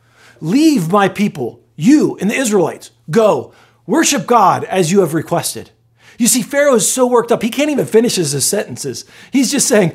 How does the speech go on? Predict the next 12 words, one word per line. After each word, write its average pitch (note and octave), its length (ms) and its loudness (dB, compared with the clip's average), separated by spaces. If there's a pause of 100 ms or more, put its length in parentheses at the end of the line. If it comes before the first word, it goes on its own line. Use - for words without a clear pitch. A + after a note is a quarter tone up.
(120)
"Up, - 420 -2
go, D4 300 2
bye, F#3+ 500 0 (320)
go A#3 160 2
worship C4 380 2
God, A#2+ 340 -2 (160)
do D#4 160 4
whatever B3 300 2
you F#3+ 140 2
have F3 260 -4
to D3+ 100 -4
do." A#2 300 -6